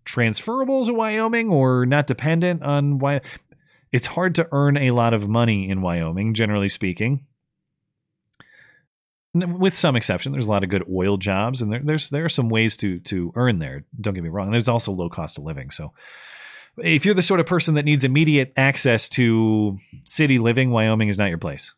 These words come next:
But if you're the sort of person who wants to be left alone, fantastic. Best in the lower forty-eight, probably. And I, I, I,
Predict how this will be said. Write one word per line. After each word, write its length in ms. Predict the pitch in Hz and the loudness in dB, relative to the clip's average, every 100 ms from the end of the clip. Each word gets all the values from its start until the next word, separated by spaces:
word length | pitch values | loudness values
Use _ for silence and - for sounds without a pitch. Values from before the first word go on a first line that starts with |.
| _ | _
But 220 | 98 85 - | -6 -6 -6
if 140 | 101 | -6
you're 100 | 117 | -2
the 60 | 113 | -2
sort 180 | 120 110 | -2 -2
of 60 | |
person 240 | 113 104 107 | -2 -4 -4
who 40 | |
wants 160 | 101 - | -4 -4
to 60 | |
be 80 | 101 | -4
left 240 | 95 95 107 | -4 -4 -4
alone, 260 | 110 113 - _ | -2 -2 -8 _
fantastic. 640 | 143 131 131 127 - 120 | 0 2 2 2 0 -2
Best 380 | 107 101 123 - | -2 -2 -2 0
in 80 | 117 | -2
the 60 | 104 | 0
lower 220 | 104 101 | 0 0
forty-eight, 520 | - 101 95 90 85 | -2 -2 0 0 -2
probably. 420 | 101 90 67 69 - - _ _ _ _ _ _ _ _ | -2 -4 -6 -14 -20 -20 _ _ _ _ _ _ _ _
And 140 | 139 139 | 0 4
I, 100 | 131 | 2
I, 360 | 127 135 123 | 2 0 2
I, 160 | 127 | 2